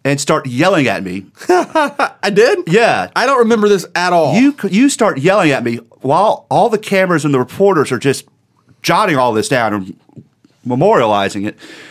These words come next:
Speaker 1: "Phil, did you just call the head of the Baptist Convention a special interest group?" I said, "Yes, I did, Wes. But I was also, <laughs> here's the vote." And so I start waving the piece of paper around on camera. And <laughs> they just,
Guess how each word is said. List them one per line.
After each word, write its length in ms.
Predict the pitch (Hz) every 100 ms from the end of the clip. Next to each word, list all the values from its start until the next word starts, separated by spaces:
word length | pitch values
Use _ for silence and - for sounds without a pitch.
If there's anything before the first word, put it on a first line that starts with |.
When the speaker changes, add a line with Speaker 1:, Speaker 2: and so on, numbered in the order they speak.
| - -
Speaker 1:
"Phil, 220 | 202 220
did 140 | 156 202
you 100 | 277
just 180 | 262 -
call 220 | 202 208
the 80 | 175
head 120 | 190
of 60 | 170
the 60 | 143
Baptist 360 | 175 185 143
Convention 360 | - 135 196 165
a 60 | 131
special 380 | - 185 156 160
interest 280 | 175 190 -
group?" 260 | 202 202 - - -
I 40 |
said, 140 | - 170
"Yes, 180 | 269
I 60 | 220
did, 160 | 185 156
Wes. 340 | 139 131 - - - -
But 100 | 151
I 60 | 180
was 100 | 202
also, 380 | 254 254 208 180
<laughs> 60 |
here's 280 | 165 269 269
the 80 | 190
vote." 420 | 185 202 123 - -
And 180 | 143 143
so 120 | 170
I 80 | 165
start 200 | 185 -
waving 380 | 127 160 202 185
the 80 | 143
piece 240 | 180 156
of 80 | 147
paper 300 | 160 160 135
around 260 | 120 107 104
on 140 | 107
camera. 540 | - 113 104 90 95 - - - _ -
And 500 | 135 131 123 123 123 - _ _
<laughs> 360 | - - - -
they 120 | 214
just, 380 | - 220 -